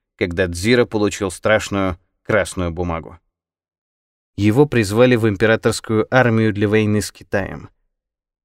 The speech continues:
Кимико и маленькая Хидека покинули Токио и переехали в Хиросиму, в усадьбу семьи Дзиро,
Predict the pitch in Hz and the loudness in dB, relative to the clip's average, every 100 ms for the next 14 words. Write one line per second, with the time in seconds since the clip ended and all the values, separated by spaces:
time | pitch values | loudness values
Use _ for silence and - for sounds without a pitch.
0 | _ - 147 139 123 113 107 117 117 110 | _ 0 4 4 2 0 0 2 2 0
1 | 110 101 - 107 - 117 - 110 139 123 | -2 -4 -2 -2 0 -2 -2 0 2 2
2 | 101 92 139 139 135 127 135 - 113 113 | 0 0 -2 2 2 2 0 0 0 2
3 | 120 120 113 - 117 110 - 110 80 - | 0 0 -4 -2 0 0 -2 -10 -10 -12
4 | _ _ _ - 101 104 147 139 123 120 | _ _ _ -8 -4 0 0 0 0 0
5 | 127 113 113 104 98 120 104 82 | 2 2 0 -4 -2 0 0 -2